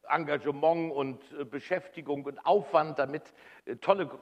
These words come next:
Kindergottesdienste gestaltet werden. Herzlichen Dank dafür. Und dann unsere, unsere Cellospielerin. Wir werden dich vermissen, Nele. Das war eine echte Bereicherung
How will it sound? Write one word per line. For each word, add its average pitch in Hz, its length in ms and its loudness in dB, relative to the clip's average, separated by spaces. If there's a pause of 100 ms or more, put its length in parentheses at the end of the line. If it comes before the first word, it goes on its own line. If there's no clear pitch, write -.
Kindergottesdienste 131 840 -2
gestaltet 101 540 0
werden. 82 240 -2
Herzlichen 131 480 0
Dank 120 280 -2
dafür. 82 340 -8 (420)
Und 127 240 0
dann 202 480 6
unsere, 131 760 2 (140)
unsere 131 580 -2
Cellospielerin. 117 1200 4
Wir 131 140 2
werden 180 300 4
dich 151 180 -6
vermissen, 139 580 -4 (520)
Nele. 90 380 0 (120)
Das 135 240 0
war 143 180 2
eine 127 260 -4
echte 180 360 -8
Bereicherung 123 720 0